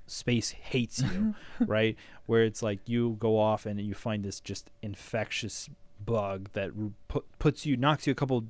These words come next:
Speaker 1: ranks down on the food chain, and is just for the purpose of, like, reproduction and stuff like that. But I think
Speaker 2: Yeah.
Speaker 1: what I love the most about it is the eighties tech.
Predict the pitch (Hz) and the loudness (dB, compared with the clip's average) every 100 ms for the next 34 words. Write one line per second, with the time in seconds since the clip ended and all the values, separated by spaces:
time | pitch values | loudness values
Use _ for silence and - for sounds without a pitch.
0 | - 127 120 117 - 110 113 110 98 95 | -4 2 2 2 -2 -2 0 -2 -4 -8
1 | - 107 98 - 95 90 98 - - - | -6 -6 -6 -10 -12 -12 -16 -20 -20 -20
2 | - 117 110 104 - - 117 - 107 101 | -12 -6 -4 -4 -6 -4 -4 -4 -8 -6
3 | 107 98 95 - 92 87 - 101 98 85 | -8 -8 -10 -12 -10 -10 -8 -10 -10 -12
4 | 87 - 87 82 - 87 - - - - | -14 -12 -12 -12 -12 -14 -16 -18 -18 -18
5 | - - - 123 127 117 113 117 131 123 | -20 -18 -2 6 6 8 6 4 4 4
6 | 113 113 117 107 104 117 - 131 131 131 | 4 2 0 -2 0 0 -2 0 4 4
7 | 127 - 117 110 98 123 - 117 104 98 | 2 0 -4 -4 -6 -10 -10 -6 -6 -6
8 | 92 - - - - | -8 -8 -10 -10 -12